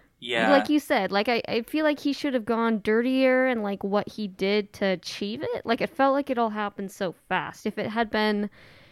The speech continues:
Speaker 2: they had to choose. They had, they, they had to choose, like, you know, between two movies, and instead of choosing one of the good plots, they put them both together, and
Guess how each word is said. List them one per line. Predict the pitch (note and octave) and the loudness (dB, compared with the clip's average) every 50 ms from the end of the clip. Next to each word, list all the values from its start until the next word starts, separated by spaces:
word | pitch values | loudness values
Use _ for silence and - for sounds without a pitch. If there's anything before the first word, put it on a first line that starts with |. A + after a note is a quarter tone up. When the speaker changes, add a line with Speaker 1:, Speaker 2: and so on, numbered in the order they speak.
| - - - - - - _ _ _ _ _ _ _ _ _ _ _ _ _ _ - - | -20 -20 -20 -20 -20 -20 _ _ _ _ _ _ _ _ _ _ _ _ _ _ -10 -8
Speaker 2:
they | E4+ D4+ C4 D4 D4+ | -4 2 4 4 4
had | D4+ F4+ D#4+ | 4 2 -2
to | C#4+ | -2
choose. | C4 - - C#4+ A#3 F3 - - | -6 -6 -4 -4 -4 -4 -6 -4
They | - A3+ B3+ | -2 0 0
had, | B3+ C#4 C#4+ D4 - | 2 2 2 2 0
they, | - A#3+ C4 B3 - - _ _ | -2 -4 -4 -4 -4 -12 _ _
they | C4+ C#4 | 0 0
had | C#4 D4+ E4 F4 | 2 2 2 2
to | F4+ D4+ | 0 -2
choose, | C#4+ - - D4 C#4+ C#4+ D4 D4 C#4 C#4 - - _ _ | -4 -4 -4 -2 0 0 0 0 -2 -4 -8 -16 _ _
like, | A#3 G#3+ G3 G3 - - _ _ - _ _ _ _ _ _ _ _ | -4 -2 -2 -2 -6 -8 _ _ -20 _ _ _ _ _ _ _ _
you | - B3 G#3+ | -8 -6 -4
know, | G#3+ G3+ G3+ | -4 -4 -4
between | G#3+ A3 - - - A#3+ A3 A3 G#3+ G#3 - _ | -6 -8 -6 -4 -2 0 0 0 -2 -4 -8 _
two | - - D#4 D#4+ E4 | -2 0 2 4 6
movies, | D#4 C#4+ B3+ B3+ B3 B3 C#4+ D4 D4+ D#4 D4+ - - - | 6 6 6 4 2 2 0 0 0 0 -2 -6 -8 -4
and | - A3+ A3 | -2 0 0
instead | A3 G#3+ - C4+ C4 | 0 -2 -2 -2 -2
of | B3+ A3+ | -2 -2
choosing | - - - - C#4 C4+ C4 B3 B3+ B3 A#3+ A3+ G#3+ G#3 - _ _ _ | -4 -10 -4 -2 0 0 2 2 2 2 2 2 -2 -6 -8 _ _ _
one | A#3 F#3+ F#3 F#3 G3+ G#3+ A#3+ C4 | -14 -12 -6 -2 0 2 2 2
of | C#4+ C4+ C4 | 2 2 0
the | D4 C4 | -4 -4
good | B3+ D4 D4 C#4+ - | -2 -2 -4 -4 -4
plots, | - - D#4+ D4+ D4+ E4 F#4 G4 - - - - - - _ - | -8 -6 -4 -2 0 0 0 -2 -4 -6 -16 -20 -20 -20 _ 0
they | A#3+ A#3 A#3+ G#3+ - _ _ | 2 2 2 0 -6 _ _
put | - C#4+ C#4+ - _ | -4 -4 -4 -2 _
them | C#4 B3 G#3+ G3 | -2 -2 -2 -2
both | G3+ G#3 G#3 A#3+ - _ | -2 -2 -2 -2 -4 _
together, | - C4+ A3+ B3+ B3+ C4 B3+ D4 C#4+ D4 D4 C4+ - - | -6 -4 -2 -2 -2 0 0 0 0 0 0 -2 -4 -2
and | G#3+ G#3 G#3 G#3 G#3 G3+ G3 - | -2 0 0 0 0 -2 -4 -8